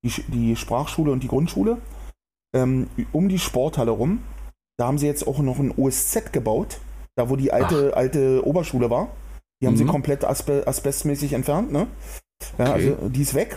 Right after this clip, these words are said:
Speaker 1: und da haben sie jetzt für zweiundfünfzig Millionen ein, ein, äh, Spitzen-O S Z hingebaut mit, äh, mit einem der besten Labore, die es, glaub ich, gibt in der, im Schulwesen. Ähm, dann ist der Jugendclub, dieser ufo-Jugendclub, ne?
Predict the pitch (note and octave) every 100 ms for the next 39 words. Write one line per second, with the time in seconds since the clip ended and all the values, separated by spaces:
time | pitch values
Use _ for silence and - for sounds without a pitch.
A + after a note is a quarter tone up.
0 | - C#3 C3+ D3 D3 - C#3+ - D#3+ D#3+
1 | E3 - D#3 D3+ C#3 D3 E3 E3 E3 -
2 | - - B2 C3+ C#3 - C3 C3+ C3 -
3 | A2 - - E3 - E3 D3+ D3+ - F3+
4 | F3 B2 A2+ A#2 D3 C3+ B2 A2+ - B2+
5 | B2 B2+ B2+ B2+ B2+ B2 B2 C#3+ - -
6 | C#3+ C3+ C3 - - - C3 B2 B2+ C#3
7 | D#3+ C#3+ C3+ B2+ B2+ B2 - B2 - F3+
8 | - A#2 A#2+ A2+ - A#2 A#2 - C3 B2
9 | C3+ F#3 - - - - _ _ _ B2
10 | C3 C3 C3 - - - - - - _
11 | _ C3+ C#3 - D3+ C3+ C#3 F3+ G3+ A3
12 | G#3+ D#3 D3 - F3 G3 D#3+ F3 A3 -
13 | - - E3